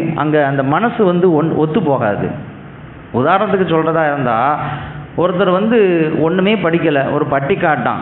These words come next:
எதுவுமே தெரியாது. அந்த மாதிரியான ஒருத்தருக்கு நல்லா படிச்சு டிகிரி வாங்கின ஒரு பொண்ணு நிக்கா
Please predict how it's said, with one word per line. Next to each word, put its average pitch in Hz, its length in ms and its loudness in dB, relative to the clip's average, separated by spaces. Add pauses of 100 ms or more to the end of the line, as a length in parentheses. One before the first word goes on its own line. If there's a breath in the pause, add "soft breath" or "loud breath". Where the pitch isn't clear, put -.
எதுவுமே 165 460 2
தெரியாது. 147 580 2
அந்த 202 260 0
மாதிரியான 233 540 2
ஒருத்தருக்கு 156 880 2 (260 loud breath)
நல்லா 240 300 0
படிச்சு 226 500 0 (100)
டிகிரி 226 300 2
வாங்கின 226 380 0
ஒரு 190 160 2
பொண்ணு 208 300 0
நிக்கா 185 280 0